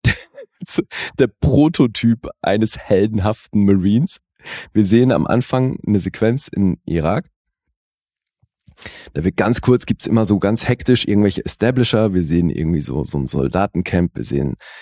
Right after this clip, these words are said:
äh, irgendwelche Marines, wie sie aus irgendwelchen Fahrzeugen springen und alle voll hektisch und so. Und dann gibt's irgendwie einen Shot auf Helikopter, übrigens einen Shot aus Rambo drei.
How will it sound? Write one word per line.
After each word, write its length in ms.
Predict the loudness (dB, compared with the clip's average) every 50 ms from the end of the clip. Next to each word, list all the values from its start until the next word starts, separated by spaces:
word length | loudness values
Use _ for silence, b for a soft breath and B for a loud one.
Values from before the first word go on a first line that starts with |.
| B B B _ -12
äh, 280 | -10 -8 -6 -6 -8 -8
irgendwelche 560 | -8 -6 -4 -2 -2 0 -2 -2 -2 -2 -2
Marines, 480 | 0 0 0 2 2 2 2 0 0 -2
wie 80 | -4 -2
sie 160 | 0 0 0
aus 200 | 0 0 -2 -2 0
irgendwelchen 420 | 0 2 2 2 0 -2 -4 -4
Fahrzeugen 460 | -2 -2 -2 -2 0 0 2 2 0
springen 380 | -2 -4 -4 -2 0 0 0 0
und 120 | 0 -2
alle 180 | -4 -4 -4 -4
voll 200 | -4 -4 -4 -2
hektisch 400 | -2 -4 -2 0 -2 0 -2 -2
und 160 | -6 -6 -2
so. 160 | 0 2 2 2
Und 140 | 2 0
dann 100 | -4 -4
gibt's 300 | -6 -6 -8 -8 -8 -8
irgendwie 240 | -6 -4 -4 -2 -2
einen 80 | -2 -2
Shot 240 | 0 -2 -2 -2 -4
auf 180 | -6 -4 -2
Helikopter, 500 | -2 -2 -2 -2 -2 -4 -4 -2 -4 -4 -2
übrigens 400 | -2 0 2 2 0 0 -2 -4
einen 80 | -4 -2
Shot 240 | -2 -2 -2 -2
aus 180 | -2 -4 -2 -2
Rambo 240 | -2 0 2 0 0
drei. 320 | 0 0 0 0 0 -2